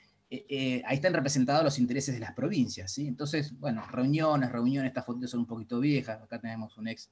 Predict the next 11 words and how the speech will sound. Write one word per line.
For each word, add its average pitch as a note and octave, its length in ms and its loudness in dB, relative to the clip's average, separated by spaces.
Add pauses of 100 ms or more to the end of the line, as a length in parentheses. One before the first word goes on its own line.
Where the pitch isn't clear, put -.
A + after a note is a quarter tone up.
(120)
ministro G#2 580 -14
y - 20 -18
secretario A2 460 -10
de A2 60 -6
Ambiente, A#2+ 680 0 (440)
¿sí? B2 380 -2
Esta A#2 220 -12
gente A#2 340 -2
ya G#2+ 240 -6
no, G2 240 -8
no, F#2+ 400 -14